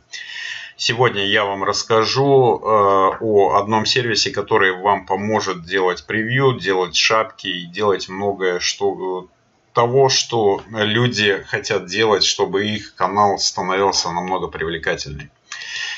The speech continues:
Есть такой онлайн-сервис, э, который, э, в котором вы можете это всё делать. То есть вы сдела-, можете сдел-, делать здесь превьюшки, можете фотоэффекты применять,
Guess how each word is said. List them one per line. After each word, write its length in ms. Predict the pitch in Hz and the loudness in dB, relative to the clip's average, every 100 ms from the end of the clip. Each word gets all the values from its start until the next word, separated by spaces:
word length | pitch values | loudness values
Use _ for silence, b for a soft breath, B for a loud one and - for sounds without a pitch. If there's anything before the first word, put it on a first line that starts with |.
| B - | B -2
Есть 340 | 110 123 - | 0 0 0
такой 400 | 110 - 113 95 | -6 0 2 2
онлайн-сервис, 1080 | 104 113 113 113 147 143 131 120 - - 104 | 0 0 0 -2 0 2 2 2 2 2 2
э, 540 | 95 92 92 92 90 - | 4 4 4 4 2 -2
который, 640 | 98 113 110 98 90 76 | -6 0 2 2 0 -6
э, 340 | 82 95 98 92 | -12 -4 -2 -2
в 80 | |
котором 400 | - 107 117 95 90 | -2 0 2 0 -2
вы 160 | 98 | -2
можете 400 | 90 92 90 - 82 - | -2 -4 -4 -4 -4 -4
это 300 | 104 95 95 | -4 -4 -4
всё 520 | - - 104 95 - | -2 -2 0 -2 -4
делать. 480 | 90 101 98 85 80 | -6 0 0 0 -2
То 100 | 95 | -4
есть 240 | 85 - | -4 -6
вы 200 | 92 98 | -6 -6
сдела-, 560 | 87 90 98 92 82 90 | -6 -2 2 2 0 -4
можете 500 | 95 101 95 - 92 | -4 -2 -2 -4 -8
сдел-, 560 | 87 95 90 85 - 92 | -8 -6 -4 -4 -6 -2
делать 320 | 107 92 85 | 0 0 -2
здесь 240 | 90 95 | -6 -6
превьюшки, 600 | - 117 120 147 135 - | -2 -2 0 0 -2 -2
можете 500 | 95 95 90 - 92 | -2 -2 -4 -4 -4
фотоэффекты 760 | 82 107 - 113 113 135 131 101 | -4 -4 -4 -2 0 -2 -2 -4
применять, 720 | 98 101 101 101 95 - | -2 -2 0 0 0 -2